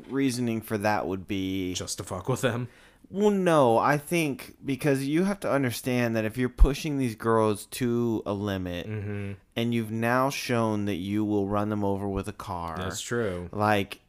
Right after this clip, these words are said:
Speaker 1: you can present them evidence, but then you need to remove that evidence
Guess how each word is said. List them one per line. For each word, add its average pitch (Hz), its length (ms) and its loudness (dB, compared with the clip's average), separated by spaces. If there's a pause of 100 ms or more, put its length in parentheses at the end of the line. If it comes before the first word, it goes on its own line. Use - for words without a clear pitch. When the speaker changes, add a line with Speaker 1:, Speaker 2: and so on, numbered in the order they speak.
Speaker 1:
you 131 280 2
can 156 220 -6
present 135 420 0
them 117 220 2
evidence, 101 680 2
but 107 220 -4
then 123 140 0
you 135 100 0
need 143 180 0
to 139 100 2
remove 101 480 0
that 135 220 0
evidence 135 680 -2